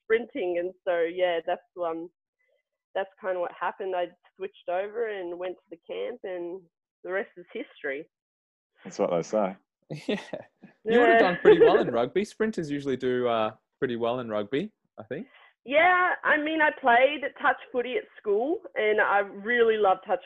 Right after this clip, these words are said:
Speaker 1: footy. I loved, like, dodging and, um,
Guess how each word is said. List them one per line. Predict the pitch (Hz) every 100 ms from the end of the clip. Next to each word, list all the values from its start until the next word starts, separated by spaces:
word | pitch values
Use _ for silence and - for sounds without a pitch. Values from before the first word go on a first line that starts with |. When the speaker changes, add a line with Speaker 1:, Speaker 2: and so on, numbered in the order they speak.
| -
Speaker 1:
footy. | 175 175
I | 175
loved, | 175 180 180 -
like, | 185 165 196 185
dodging | 190 190 190 202 202 196
and, | 185 170 160 151 _ _ _ _ 185
um, | 190 185 180 170